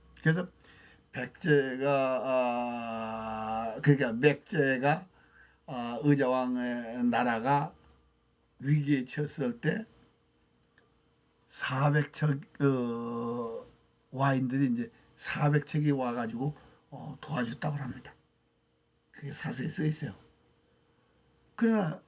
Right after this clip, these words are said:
결국은, 어, 백-, 백제 이제 의자왕 군대가 무너지고 나라는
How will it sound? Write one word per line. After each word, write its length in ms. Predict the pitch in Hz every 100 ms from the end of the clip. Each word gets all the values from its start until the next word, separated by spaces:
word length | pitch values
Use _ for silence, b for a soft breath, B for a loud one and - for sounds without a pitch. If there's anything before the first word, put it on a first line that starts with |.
| _ -
결국은, 540 | 170 156 175 147 - - _ _ _ _ _ _ _ _ -
어, 720 | 143 143 139 135 131 127 127 _ _ _ _ _
백-, 220 | 147 143 147 _ _ _ _ _ _ _ _ _ -
백제 640 | 139 - 160 139 131 123
이제 140 | 139 120
의자왕 560 | 127 143 139 131 127
군대가 720 | 135 131 120 117 123 117 117 - _ _ _
무너지고 760 | 135 131 131 123 123 151 247 b b b b _ -
나라는 720 | 175 123 120 120 120 117 -